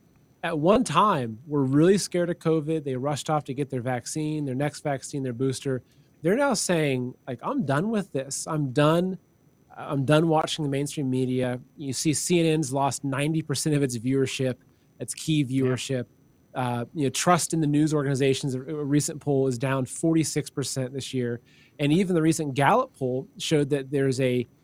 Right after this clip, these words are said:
Speaker 1: seven-point swing in people that lean, lean Democrat now leaning Republican. So now they're actually saying from a year ago that there's, there's a, a big difference. So now everyone's leaning more Republican than Democrat, which these polls are always
Speaker 2: It's even higher than
Speaker 1: skewed
Speaker 2: that, I
Speaker 1: anyway.
Speaker 2: think.
Speaker 1: So all these, e-,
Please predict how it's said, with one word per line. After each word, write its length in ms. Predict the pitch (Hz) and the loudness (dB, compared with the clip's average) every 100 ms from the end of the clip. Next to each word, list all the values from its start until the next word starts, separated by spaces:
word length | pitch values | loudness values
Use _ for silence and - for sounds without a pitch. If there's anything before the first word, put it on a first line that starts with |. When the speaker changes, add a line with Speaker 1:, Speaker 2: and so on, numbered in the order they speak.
| - | -8
Speaker 1:
seven-point 680 | - 180 165 170 - 156 127 | 0 4 4 0 -2 -2 -2
swing 640 | - 143 156 170 139 135 | -4 -2 0 2 0 -2
in 540 | 156 139 131 127 143 - | -2 -2 0 -2 -4 -8
people 160 | - 151 | -2 -2
that 80 | 139 | 0
lean, 260 | 143 131 123 | -2 -2 -2
lean 260 | 143 139 123 | 0 2 2
Democrat 580 | 139 220 - 131 123 - _ _ 139 | 2 2 2 0 0 -6 _ _ 0
now 260 | 147 151 | 4 4
leaning 260 | 147 147 143 | 4 2 0
Republican. 600 | 147 214 262 151 127 120 | -2 0 0 -2 -4 -10
So 160 | - 143 | -6 -2
now 240 | 147 156 | 0 0
they're 160 | 143 135 | 0 0
actually 260 | 139 - | -2 -4
saying 400 | 127 143 131 135 139 _ | -4 -2 -4 -4 -10 _
from 180 | 147 | -4
a 20 | 131 | -2
year 280 | 131 196 | 4 4
ago 400 | 202 135 117 123 - _ _ _ - | 4 2 -2 -4 -10 _ _ _ -8
that 160 | 139 | -2
there's, 200 | 143 120 | -2 -2
there's 360 | 131 139 127 131 | -2 0 0 0
a, 340 | 123 120 127 - - - | -2 -2 -6 -10 -16 -10
a 80 | 151 | -6
big 320 | 117 156 127 | 2 2 4
difference. 340 | 175 - 151 | 0 2 -2
So 80 | - | -2
now 220 | 143 143 | 0 2
everyone's 360 | 147 147 147 123 | 2 0 0 -2
leaning 220 | 147 135 | -2 -2
more 180 | 135 143 | -2 0
Republican 520 | 135 - 143 143 135 | -2 -2 -4 -2 -2
than 100 | 123 | 0
Democrat, 460 | 123 220 - 143 127 | 2 0 2 0 -2
which 140 | 139 | -2
these 160 | 175 156 | -2 0
polls 300 | - 233 165 | 2 4 4
are 80 | 151 | 4
always 340 | 139 131 - | 4 2 -2
Speaker 2:
It's 120 | - | -6
even 140 | 202 170 | -4 0
higher 240 | 139 190 | 4 6
than 80 | 165 | 6
Speaker 1:
skewed 140 | 185 | 4
Speaker 2:
that, 80 | 151 | 4
I 20 | |
Speaker 1:
anyway. 280 | 180 247 156 | 2 2 2
Speaker 2:
think. 60 | 123 | 0
Speaker 1:
So 120 | 165 | -2
all 180 | 190 262 | -4 -2
these, 320 | 269 180 | 0 -2
e-, 60 | 151 | -4